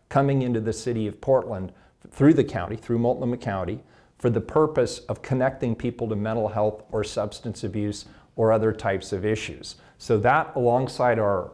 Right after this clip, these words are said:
our ongoing efforts to increase the amount of shelter place,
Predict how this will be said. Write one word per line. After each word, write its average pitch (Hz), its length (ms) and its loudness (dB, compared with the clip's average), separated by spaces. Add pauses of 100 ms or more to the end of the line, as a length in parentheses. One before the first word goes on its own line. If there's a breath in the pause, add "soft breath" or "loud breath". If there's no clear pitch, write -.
our 110 180 0
ongoing 120 520 2
efforts 117 380 -4
to 107 140 -8
increase 143 600 -4
the 110 180 -6
amount 101 260 -4
of 90 80 -6
shelter 135 460 -2
place, 123 520 -4